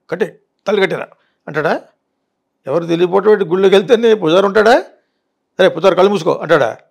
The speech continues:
ఎదవేసలు వేయకండి ఇవన్నీ. ఎవరికి తెలియకుండా అట పెళ్లి చేసుకున్నాడట,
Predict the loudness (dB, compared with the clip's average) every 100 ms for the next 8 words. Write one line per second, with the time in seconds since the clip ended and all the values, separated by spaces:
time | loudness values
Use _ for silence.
0 | _ _ _ _ _ -16 -12 -2 0 2
1 | 2 2 2 -2 -4 -8 -12 -16 _ _
2 | -4 -4 0 0 0 -2 -4 -4 -6 -6
3 | -6 -2 -4 -2 -4 -4 -8 -10 -12 -10
4 | -10 -8 -8